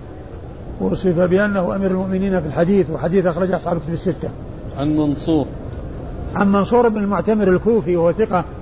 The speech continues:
Speaker 1: أخرجه أصحاب كتب الستة.
Speaker 2: وحماد.
Speaker 1: وحماد بن زيد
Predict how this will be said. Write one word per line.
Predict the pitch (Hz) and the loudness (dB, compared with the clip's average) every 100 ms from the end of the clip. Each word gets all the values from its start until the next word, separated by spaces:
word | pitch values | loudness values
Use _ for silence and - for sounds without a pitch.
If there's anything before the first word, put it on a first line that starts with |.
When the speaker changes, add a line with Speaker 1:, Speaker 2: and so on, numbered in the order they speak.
| - - | -14 -6
Speaker 1:
أخرجه | 180 175 196 202 | -4 2 4 4
أصحاب | 196 - 190 | 4 2 0
كتب | 156 160 | 0 -2
الستة. | 196 185 156 123 - - - | 0 0 -2 -8 -10 -12 -8
Speaker 2:
وحماد. | 139 131 143 143 147 131 - - | -6 -2 0 2 2 0 -2 -6
Speaker 1:
وحماد | - 147 190 220 196 | -2 0 2 4 4
بن | 185 175 | 2 4
زيد | 202 185 | 4 2